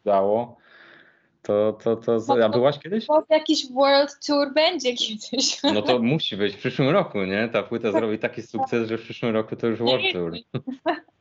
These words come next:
Speaker 1: <laughs> A słuchaj, byłaś kiedyś? Byłaś
Speaker 2: Co?
Speaker 1: kiedyś, byłaś kiedyś w Chicago? Bo wiem, że no w Los Angeles to wiemy.
Speaker 2: Byłam raz, byłam w Chicago, tylko na krótko, bo to było tak na weekend,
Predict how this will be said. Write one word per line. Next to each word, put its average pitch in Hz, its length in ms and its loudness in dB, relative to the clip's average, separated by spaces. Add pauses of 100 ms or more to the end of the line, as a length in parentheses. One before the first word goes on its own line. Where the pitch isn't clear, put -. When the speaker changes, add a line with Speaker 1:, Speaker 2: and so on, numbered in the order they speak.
(260)
Speaker 1:
<laughs> 120 140 0 (720)
A 104 80 2
słuchaj, 120 200 0
byłaś 113 220 -2
kiedyś? 190 360 -2 (640)
Byłaś 240 240 0
Speaker 2:
Co? 494 60 -10
Speaker 1:
kiedyś, 113 440 -10 (280)
byłaś 120 360 0
kiedyś 120 300 -4
w - 60 -18
Chicago? 143 440 0
Bo 143 140 -2
wiem, 139 200 -2
że 131 160 -2
no 135 180 0
w - 20 -4
Los 131 220 0
Angeles 131 360 -2
to 139 120 -2
wiemy. 82 440 -2 (640)
Speaker 2:
Byłam 277 320 2
raz, 262 240 -2
byłam 240 220 -4
w - 40 -14
Chicago, 302 360 -2
tylko 277 240 -4
na 269 220 -2
krótko, 220 600 -2
bo 220 80 -10
to - 140 -8
było 247 220 -2
tak 240 220 -6
na 247 100 2
weekend, 214 560 -4